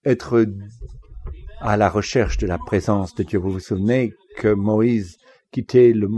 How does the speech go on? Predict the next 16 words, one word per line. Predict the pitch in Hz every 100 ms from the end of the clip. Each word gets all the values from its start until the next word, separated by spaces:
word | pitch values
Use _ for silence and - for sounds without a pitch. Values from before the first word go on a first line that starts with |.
| 123 -
peuple | 131 - 110
d'Israël | 104 - 92 113 117
vers, | 95 117 -
de | 117 101
l'Égypte. | 107 90 151 151 - 85 - _ - - - _ _ _ - _ - _ -
Il | 101
a | 107
dit, « | 92 110 107
Moïse, | 107 120 139 135 95 - - - - -
mène | 120 143 135
cette, | 117 - 120 95 - -
ce | -
peuple | 110 139 139 - 98 - - -
hors | 147 139 117 - -
de | 90 107 107
l'Égypte. | 113 113 107 - 107 -